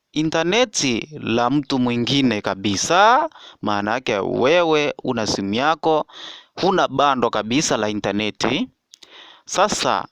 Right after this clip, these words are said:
na mtu mwingine ambao uko naye karibu, anayo simu, ina intaneti kabisa, yani ina bando la intaneti.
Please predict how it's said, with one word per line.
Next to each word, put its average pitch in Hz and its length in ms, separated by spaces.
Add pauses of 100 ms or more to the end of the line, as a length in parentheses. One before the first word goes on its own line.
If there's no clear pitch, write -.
na 120 180
mtu 185 220
mwingine 156 420
ambao 131 420
uko 117 200
naye 123 340
karibu, 131 580 (800)
anayo 135 440
simu, 107 600 (560)
ina 110 260
intaneti 107 480
kabisa, 165 540
yani 123 240
ina 110 160
bando 107 340
la 101 80
intaneti. 98 720